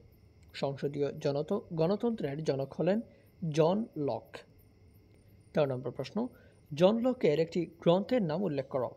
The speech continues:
জন লকের একটি গ্রন্থের নাম হচ্ছে টু ট্রিটাইস on সিভিল গভর্নমেন্ট। চোদ্দ নম্বর প্রশ্ন হলো,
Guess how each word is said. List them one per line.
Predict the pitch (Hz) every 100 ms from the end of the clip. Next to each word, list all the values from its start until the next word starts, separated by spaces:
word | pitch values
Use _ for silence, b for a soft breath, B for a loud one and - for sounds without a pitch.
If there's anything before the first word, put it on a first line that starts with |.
| - - 165 175 -
জন | 147
লকের | 135 131 135 208 233
একটি | 165 151
গ্রন্থের | 151 156 185 233
নাম | 226 214
হচ্ছে | 226 - 143 190 b b b b b b - - - -
টু | 226 240 254 - - - - - -
ট্রিটাইস | - 202 208 226 226 240 - - - - - _ -
on | 160 165 -
সিভিল | - - 226 214
গভর্নমেন্ট। | 160 143 139 131 127 - - - -
চোদ্দ | 143 131
নম্বর | 120 139
প্রশ্ন | - - 190
হলো, | 220 277